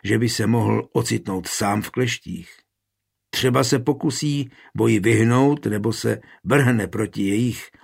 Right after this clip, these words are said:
oslabenému středu, kde stál její manžel. I Racek z Pajereka postřehl nebezpečí. Když se však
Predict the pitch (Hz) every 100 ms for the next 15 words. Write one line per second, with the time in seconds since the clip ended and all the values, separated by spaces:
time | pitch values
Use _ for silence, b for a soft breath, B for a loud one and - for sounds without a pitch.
0 | b 120 - 143 135 127 117 95 90 -
1 | - - 120 120 120 B B 90 87 -
2 | 98 92 87 82 69 62 - - - _
3 | _ _ _ _ _ _ _ _ _ _
4 | B B B B B B 120 139 135 175
5 | - 160 190 220 180 113 95 98 - 113
6 | 104 101 98 98 - 95 87 92 87 85
7 | - _ _ _ _ 107 135 151 196 175
8 | 170